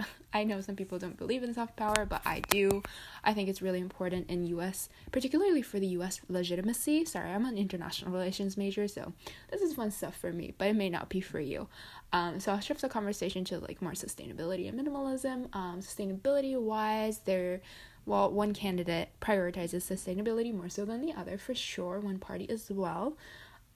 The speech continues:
Um, I think that, I mean, whether, yes, of course, climate change is real, but even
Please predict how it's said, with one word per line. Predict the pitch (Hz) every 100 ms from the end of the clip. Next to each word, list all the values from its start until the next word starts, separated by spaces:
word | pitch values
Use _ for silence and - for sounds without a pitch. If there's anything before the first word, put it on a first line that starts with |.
| -
Um, | 185 170 160
I | 196
think | 208 202 190
that, | 175 170 -
I |
mean, | 247 247 233
whether, | 254 311 415 - - - -
yes, | 240 254 254 -
of | -
course, | 240 233
climate | - 226 220
change | 220 214
is | 202 196
real, | 220 226
but | 190 202
even | - 311 392 392